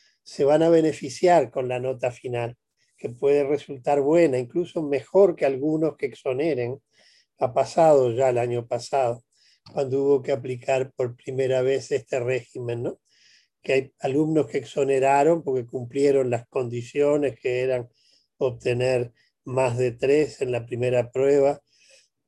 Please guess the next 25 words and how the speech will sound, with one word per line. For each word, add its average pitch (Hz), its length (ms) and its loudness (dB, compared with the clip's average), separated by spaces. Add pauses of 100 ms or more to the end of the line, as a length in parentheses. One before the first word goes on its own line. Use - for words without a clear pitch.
(400)
y 131 200 -4
al 113 140 0
menos 131 440 -4
seis 151 400 2
en 135 120 0
la 127 140 2
última 151 720 -2
y 135 160 -8
una 131 240 -2
nota 131 380 -2
final 131 640 -4 (480)
de 120 220 -8
todo 127 260 0
el 123 100 -2
curso 135 560 -4
superior, 147 800 0 (200)
igual 156 360 2
o 147 80 0
superior 139 480 -4
a 131 80 -2
seis. 127 480 -8 (560)
Y 151 160 -2
hubo 175 180 6
alumnos 151 480 2
que 120 320 -6